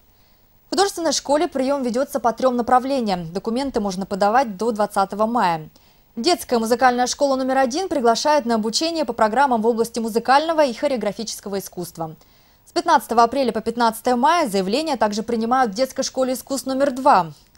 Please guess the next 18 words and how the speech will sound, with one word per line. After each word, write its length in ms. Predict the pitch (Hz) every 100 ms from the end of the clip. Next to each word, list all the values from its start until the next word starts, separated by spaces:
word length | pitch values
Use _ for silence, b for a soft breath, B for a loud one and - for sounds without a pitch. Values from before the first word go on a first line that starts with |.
| -
В 60 |
следующем 360 | 202 185 175 175
учебном 380 | 185 208 190 196
году 300 | 202 208 339
в 20 |
учреждении 500 | 294 185 180 262 311
начнут 340 | 233 190 220 202
обучать 340 | 190 - 196
детей 320 | 185 - 269
музыкальному 540 | 202 190 - 202 220 220
фольклору, 640 | 233 247 240 226 180 156 - _
хореографическому 800 | 196 185 190 208 - - 190 190
искусству 500 | - 320 330 339 320
и 120 | 226
основам 440 | 262 254 233 226 185
раннего 360 | 190 247 254
эстетического 560 | 220 196 214 - - 220
развития. 640 | 233 220 214 - 165 160